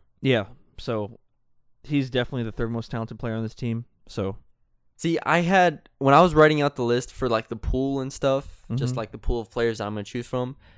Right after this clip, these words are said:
Speaker 2: I don't know why, but I've completely forgot about L-, Ladarius' name.
Speaker 1: I had that with a couple players. I,
Speaker 2: So,
Speaker 1: like, I forgot.
Speaker 2: he
Speaker 1: Yeah.
Speaker 2: went down all the way on my list, like, of just, like, pool players I'm writing down, like, you know,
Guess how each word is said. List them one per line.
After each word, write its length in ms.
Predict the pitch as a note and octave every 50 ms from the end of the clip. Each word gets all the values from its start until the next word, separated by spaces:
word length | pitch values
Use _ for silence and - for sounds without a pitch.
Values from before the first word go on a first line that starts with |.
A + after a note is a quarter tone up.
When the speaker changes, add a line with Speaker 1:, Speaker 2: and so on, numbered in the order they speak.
| - - -
Speaker 2:
I 60 | - C#3
don't 100 | E3 F#3
know 80 | E3+
why, 260 | C3 A#2 A#2 A#2+ C#3
but 240 | D3 C3+ C3 A#2 -
I've 180 | A#2 B2+ - -
completely 420 | - D#3+ - - C#3 C3+ C3 B2
forgot 260 | - - A#2 A2+ A2 A2
about 220 | G#2 A#2 A2 G#2+ A2
L-, 220 | G#2+ A2 G#2+ G#2 -
Ladarius' 560 | - A#2 A#2 A2 A2+ A2+ A2+ A#2 - - A2
name. 360 | A2 G#2+ G#2+ A2 A#2+ C3+ D3+ D#3
Speaker 1:
I 80 | A#2
had 180 | C3 C3+ C3 C3
that 200 | C#3 C3 B2+ -
with 220 | B2 A#2 A#2 G#2 G#2
a 40 |
couple 280 | - - A#2 - A2+ G2
players. 240 | - - G2+ G2 D3+
I, 40 | C#3
Speaker 2:
So, 160 | C3+ B2+ B2
Speaker 1:
like, 180 | A#2+ A#2 A2 -
I 20 |
forgot. 460 | - - - G2 G2 G2 F#2 F#2 E2 - -
Speaker 2:
he 80 | - C#3+
Speaker 1:
Yeah. 80 | C#3 C#3+
Speaker 2:
went 200 | E3 D#3+ D3 A2+
down 640 | C3+ C3 C3 C3+ C3+ C3+ C3+ C3 B2+ B2+ C#3 C#3+ - - -
all 260 | C3 C3+ C#3 C#3+ D3
the 80 | C#3+ C#3
way 140 | C3+ C3+
on 80 | C3 B2+
my 120 | B2+ A#2+
list, 260 | A#2+ A#2+ A#2+ A#2 - -
like, 180 | A#2+ A2+ -
of 100 | A#2+ A2
just, 220 | A2 B2 B2 - -
like, 180 | A#2+ A2 -
pool 220 | - - C#3+ C#3+ C3+
players 320 | - - C#3 C3+ C3 B2+
I'm 140 | C3 B2+ B2
writing 220 | B2 B2 B2 B2
down, 260 | A#2+ B2 B2 B2 A#2
like, 180 | G#2+ G2 G2+ G#2
you 60 | - A2
know, 300 | F#2+ G2+ G2+ G2+ G#2+